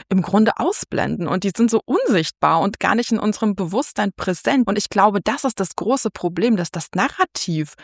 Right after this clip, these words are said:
gerade von diesen Unternehmen dominiert wird, die uns ja brauchen. Und wir schlucken das und denken, „Ja klar, warum ist das Arbeit? Ich, ich mach's doch für mich. Ich, ich will doch beruflich weiterkommen.“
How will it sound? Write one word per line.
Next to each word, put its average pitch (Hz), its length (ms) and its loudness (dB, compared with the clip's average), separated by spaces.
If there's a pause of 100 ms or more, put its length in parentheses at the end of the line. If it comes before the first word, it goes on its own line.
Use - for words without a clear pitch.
(200)
gerade 269 360 2
von 214 180 -2
diesen 214 280 0
Unternehmen 240 680 2
dominiert 202 680 0
wird, 147 400 -6 (240)
die 208 120 -2
uns 370 280 4
ja 330 160 4
brauchen. 285 720 2 (260)
Und 202 260 2
wir 285 160 4
schlucken 226 480 0
das 320 260 -2
und 233 180 0
denken, 254 320 0 (340)
„Ja 226 120 -2
klar, 277 360 -2
warum 202 260 2
ist - 140 -4
das - 180 -4
Arbeit? 269 440 0
Ich, 202 140 -2
ich - 140 -2
mach's 220 200 0
doch - 120 -6
für - 160 -2
mich. 330 260 2
Ich, 226 180 -2
ich 214 200 -2
will 269 80 2
doch 247 120 2
beruflich 220 500 -4
weiterkommen.“ 180 640 -2